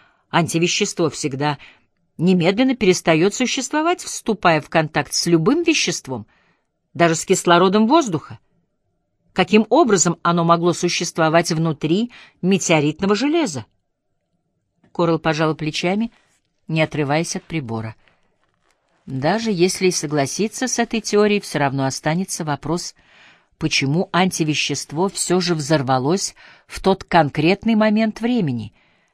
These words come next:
почему именно этот электрический разряд вывел его из стабильного состояния.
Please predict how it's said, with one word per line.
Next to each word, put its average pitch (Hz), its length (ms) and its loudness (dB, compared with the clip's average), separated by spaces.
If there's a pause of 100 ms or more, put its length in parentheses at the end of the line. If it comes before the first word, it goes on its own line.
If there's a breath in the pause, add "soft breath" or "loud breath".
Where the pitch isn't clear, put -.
(260)
почему 165 340 0
именно 208 360 4
этот 233 420 2
электрический 240 760 0
разряд 247 520 2 (320 soft breath)
вывел 151 520 0
его 123 360 -4 (300 soft breath)
из 175 180 0
стабильного 156 720 0
состояния. 151 800 -4